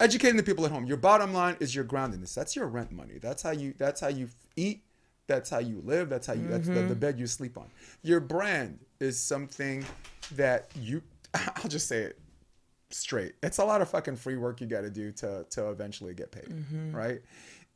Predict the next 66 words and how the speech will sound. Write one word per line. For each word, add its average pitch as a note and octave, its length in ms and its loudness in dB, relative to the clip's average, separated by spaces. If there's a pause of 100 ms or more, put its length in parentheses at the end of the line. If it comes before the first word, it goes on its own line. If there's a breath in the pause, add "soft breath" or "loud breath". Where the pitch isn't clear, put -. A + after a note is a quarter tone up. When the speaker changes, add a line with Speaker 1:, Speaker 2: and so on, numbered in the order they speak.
Speaker 1:
And B2+ 400 0
I C#3 100 0
think G3+ 380 -6
you, E3+ 100 -4
you, C#3 420 -2
you D3+ 380 -4
are C3 140 -2
in A#2+ 80 -4
a A#2 40 -2
very B2+ 220 -2
good A#2+ 160 -6
place A#2+ 300 -6
because G#2 760 -8
as G2+ 160 -10
long C#3 220 -6
as C#3 120 -8
you A#2 100 -6
keep B2+ 300 -14
your G2+ 120 -6
nose G#2 320 -6 (100)
in A#2+ 160 -4
the A#2+ 80 -4
work, G#2+ 300 -6 (1400)
you're D3+ 160 -4
not G3+ 200 -8
thinking E3 260 -8
about F2+ 240 -8
those G#1+ 200 -14
other - 140 -18
things. - 380 -20
That, G#2+ 180 -8
'cause C#3 300 -8
stress - 360 -6
is D#3+ 100 -4
a A2 40 -6
real A2+ 160 -2
thing, G#2+ 280 -10
man. G2+ 200 -16 (100)
Stress F3 280 -2
will E3 80 2
make F3 80 6
Speaker 2:
Real. D#3+ 80 4
Speaker 1:
your B2+ 80 2
fucking G#2+ 300 -4
belly G2+ 300 -4
round, A#1+ 260 -16
okay? G2 140 -6
You're C3+ 260 0
Speaker 2:
It's C#3 40 -2
Speaker 1:
doing C#3 180 -2
a A#2 40 -2
hundred C3+ 220 -2
Speaker 2:
real. D#3 100 -2
Speaker 1:
sit-ups, A#2+ 380 0
and G#2+ 120 -6
because A#2 280 -4
you're A2+ 100 -6
stressed C#3+ 400 -2
and E3 80 -4
Speaker 2:
Yeah. E3 80 -2
Speaker 1:
you're B2+ 120 -2
like, A#2 180 -6
"I D3+ 100 -4
still A2+ 220 -8
got A2 200 -6
this, A#2 300 -6